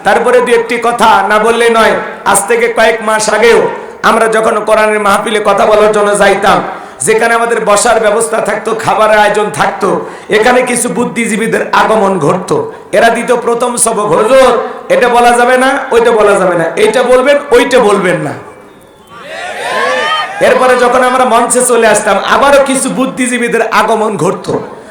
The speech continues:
এরা দিত দ্বিতীয় সবক, "হুজুর, এই এলাকায় মোটামুটি আমরাই সব, আমরাই, আমরাই, আমরাই।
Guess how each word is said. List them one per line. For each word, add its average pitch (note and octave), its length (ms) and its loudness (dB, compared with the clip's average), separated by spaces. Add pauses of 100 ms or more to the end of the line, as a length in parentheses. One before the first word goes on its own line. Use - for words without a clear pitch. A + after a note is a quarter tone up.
(180)
এরা A3+ 220 4
দিত A#3+ 240 0
দ্বিতীয় A#3 460 0
সবক, G#3 300 -2
"হুজুর, C4 760 2
এই G#3 60 0
এলাকায় B3 400 4
মোটামুটি B3 400 0
আমরাই A#3 400 0
সব, A3 220 -2
আমরাই, A3 420 2
আমরাই, G#3+ 360 2
আমরাই। A#3+ 500 2